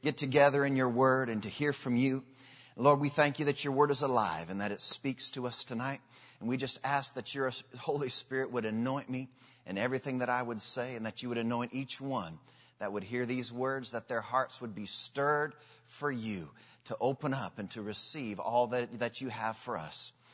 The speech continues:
And we just thank you for this night, and we give you praise, and we give you glory. In Jesus' name,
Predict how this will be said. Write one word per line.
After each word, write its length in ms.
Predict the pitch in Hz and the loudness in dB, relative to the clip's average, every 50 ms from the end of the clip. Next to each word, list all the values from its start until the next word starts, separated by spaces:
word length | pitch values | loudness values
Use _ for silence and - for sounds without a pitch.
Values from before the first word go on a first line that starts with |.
| - - - _ - | -20 -20 -20 _ -8
And 120 | 98 101 | -6 -4
we 100 | 110 120 | -4 -4
just 300 | 110 120 117 - - - | -4 -2 -4 -4 0 0
thank 260 | 143 131 127 - - | 0 0 0 -2 -8
you 60 | 113 | -10
for 180 | 101 - 107 107 | -10 -8 -8 -6
this 300 | 98 113 104 - - - | -4 -4 -4 -4 -4 -4
night, 180 | 95 87 90 87 | -4 -6 -6 -6
and 100 | 92 107 | -4 -4
we 80 | 123 | -4
give 180 | 113 117 123 117 | -4 -4 -4 -4
you 100 | 135 127 | -4 -6
praise, 580 | - - - 139 123 104 80 73 - - - - - - - _ - | -6 -4 -4 -4 -4 -4 -6 -8 -10 -10 -10 -12 -14 -20 -20 _ -12
and 140 | 95 98 | -10 -6
we 140 | 101 131 165 | -4 -4 -4
give 280 | 147 127 131 156 139 127 | -4 -6 -6 -6 -6 -6
you 120 | 139 147 | -8 -10
glory. 560 | 123 113 120 113 95 85 78 76 71 67 67 - _ _ - - _ _ _ - | -8 -6 -6 -6 -4 -6 -8 -12 -14 -16 -20 -20 _ _ -20 -20 _ _ _ -14
In 140 | 85 87 80 | -14 -10 -8
Jesus' 520 | 80 123 139 135 - 92 87 - - - | -6 -6 -4 -4 -4 -4 -4 -4 -6 -6
name, 220 | 80 73 73 69 | -8 -12 -16 -18